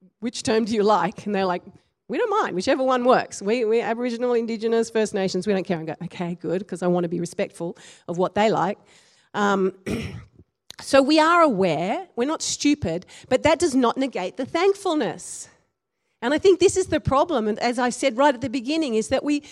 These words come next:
if we focus on the negatives and we focus on all the terrible things, we just, we just become depressed, we lose hope. We're like, "Oh, well, we're just a pathetic country, we've always been pathetic, let's just give up."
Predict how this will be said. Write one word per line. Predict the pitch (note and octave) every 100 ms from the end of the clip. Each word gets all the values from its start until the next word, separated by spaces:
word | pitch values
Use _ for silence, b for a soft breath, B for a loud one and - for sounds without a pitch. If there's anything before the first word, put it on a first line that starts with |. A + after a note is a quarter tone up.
| B B
if | D4+ -
we | E4+
focus | E4+ D#4+ G4 G4
on | E4 D4+
the | C4+
negatives | C4 C#4+ D4 G#3+ G#3
and | B3+
we | C4+
focus | C#4 D#4 F#4 F4+
on | D4
all | C#4
the | A#3+
terrible | - C4 D#4 D#4
things, | D#4 A3 F#3 A#3
we | C#4 C#4+
just, | F4 - b b b
we | D#4+
just | F#4+ -
become | - - C#4
depressed, | B3+ G#3+ C#4+ G4+ - -
we |
lose | C#4 D4
hope. | - C#4+ F4+
We're | B3+
like, | B3+ C4
"Oh, | C#4 G#3
well, | F#3+ G3
we're |
just | G3+ F3+
a | -
pathetic | F#3+ - G3+ F3+ -
country, | G3 F#3+ F#3+
we've | F#3
always | G3+ G3+ G3
been | F#3
pathetic, | G3 - G3 G#3
let's | - G3+
just | - G3+ F3+
give | F3+ G#3+
up." | D4 - -